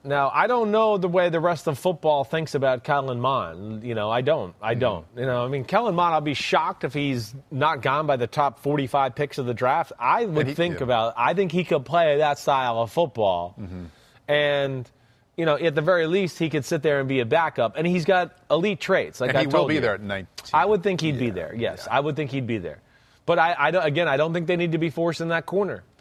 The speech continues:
Speaker 1: You know, they're, they're, they're, I think, looking at it going, "Wait, quarterback doesn't make or break us with the way they play and wanna play." You know, again, I think they're a team that wants to run the ball. They're gonna try to get another weapon opposite of Terry McLaurin.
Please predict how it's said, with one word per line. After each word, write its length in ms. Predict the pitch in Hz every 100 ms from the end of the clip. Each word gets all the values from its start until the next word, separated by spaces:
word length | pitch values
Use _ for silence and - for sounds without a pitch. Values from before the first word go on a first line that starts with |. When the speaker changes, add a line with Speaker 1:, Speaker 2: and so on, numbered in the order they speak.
| _ _ _
Speaker 1:
You 80 | 123
know, 280 | 135 131 131
they're, 200 | 127 139
they're, 260 | 123 135 160
they're, 300 | 135 143 185
I 80 | 156
think, 220 | 147 165
looking 280 | 143 170 180
at 160 | 151 151
it 140 | 147
going, 420 | 151 151 147 143 131 _ _ _
"Wait, 260 | 220 196 - _ _ _ _ _ _ _ -
quarterback 400 | 208 240 262 226
doesn't 300 | 190 165 127
make 200 | 127 127
or 60 | 123
break 420 | 92 110 107 -
us 340 | 101 151 -
with 140 | 135 123
the 80 | 120
way 240 | 123 139
they 220 | 127 127
play 420 | 123 - 117 127 151
and 160 | 117
wanna 240 | 117 127 117
play." 420 | - 110 117 156 _ _ _ _
You 80 | 135
know, 100 | 151
again, 240 | 160 196
I 80 | 175
think 160 | 175 160
they're 140 | 156
a 60 | 185
team 200 | 180 180
that 100 | 160
wants 200 | 170 156
to 80 | 143
run 240 | 131 151
the 60 | 185
ball. 320 | 147 139 175
They're 100 | 160
gonna 160 | 160 165
try 140 | 160
to 80 | 156
get 120 | 175
another 320 | 165 139 170
weapon 360 | 151 143 165 156
opposite 380 | 127 151 147 160
of 100 | -
Terry 220 | 156 165
McLaurin. 580 | 180 - 127 120 127